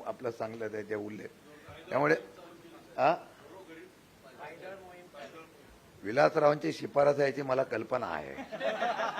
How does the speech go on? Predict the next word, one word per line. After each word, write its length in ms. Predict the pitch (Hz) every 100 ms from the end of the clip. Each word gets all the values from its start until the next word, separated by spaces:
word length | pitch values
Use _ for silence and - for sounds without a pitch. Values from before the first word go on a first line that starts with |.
| 196 185 180 190 - - - - - - - - - - - - - - - 254 - - - - - - - -
पण 460 | - 151 170 180